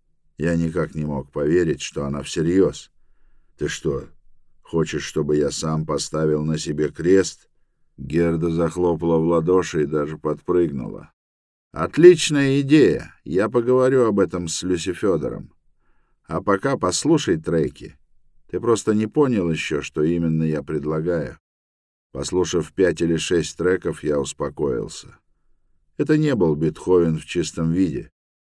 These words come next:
Во всяком случае, не тот Бетховен, под которого сливают в небытие закончившийся первый тайр. Это были разогнанные, омытые, рафинированные до неузнаваемости мелодии,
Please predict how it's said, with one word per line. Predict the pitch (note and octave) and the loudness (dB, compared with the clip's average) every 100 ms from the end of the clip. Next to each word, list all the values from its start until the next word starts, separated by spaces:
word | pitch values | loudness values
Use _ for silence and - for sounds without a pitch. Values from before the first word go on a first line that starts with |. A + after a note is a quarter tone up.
| _ _ _ | _ _ _
Во | D#2 | -4
всяком | F2+ E2 E2+ | 0 0 -2
случае, | F2+ E2 F2 E2+ | -4 -2 0 0
не | F#2 | 0
тот | F2 G2 D#2 | 2 2 2
Бетховен, | D2+ C2+ F2 F#2 F#2 E2+ | -2 -2 4 4 4 -2
под | E2 - | -6 -4
которого | D2 D2+ D#2+ D#2 D2+ | -4 0 2 2 0
сливают | - D#2 D2+ D#2+ D#2+ D#2+ D2+ | -2 0 2 2 2 0 -2
в | D2+ | -8
небытие | D2+ D2+ D2+ D#2 D2+ D#2+ D#2 - _ _ _ _ _ | -6 -6 -6 -6 -2 -2 -4 -8 _ _ _ _ _
закончившийся | D2 D#2 C#2 D#2 D2+ D2+ C#2 - D2 D2+ - D2+ D2+ C#2+ _ | -6 -6 -4 -4 -4 -8 -8 -2 -2 -2 -4 0 0 -2 _
первый | - C#2+ C#2 C#2+ | -4 -2 0 -2
тайр. | C#2 E2 D2+ A1 - _ _ _ _ _ _ _ _ _ - | -2 -2 -2 -4 -10 _ _ _ _ _ _ _ _ _ -2
Это | F#2+ F2+ | 0 2
были | E2 F#2 F2+ F2+ E2+ D#2+ _ - | 2 4 6 4 4 -2 _ -6
разогнанные, | D2 D#2+ D#2 F2+ F2 E2+ E2+ E2+ E2 D#2 D2 C#2 - | -2 0 0 2 0 0 -2 0 0 0 -4 -8 -10
омытые, | D2 D#2+ D2+ D#2+ E2+ D#2+ D2+ C#2 C2 | -4 -2 -2 0 0 2 0 -2 -4
рафинированные | D#2+ D#2+ D#2+ E2+ F2+ F2 E2+ E2+ E2 D#2+ | -4 -2 -4 -2 0 0 0 0 0 0
до | E2 | 0
неузнаваемости | D#2+ D#2+ D2+ D2+ D#2+ D#2+ D#2+ D#2 D2+ - - | 0 0 -2 -4 -2 -2 -2 -2 -6 -8 -8
мелодии, | D2+ C#2 D2 F#2 F2 F2+ F2 D#2+ | -6 -4 0 2 4 4 2 0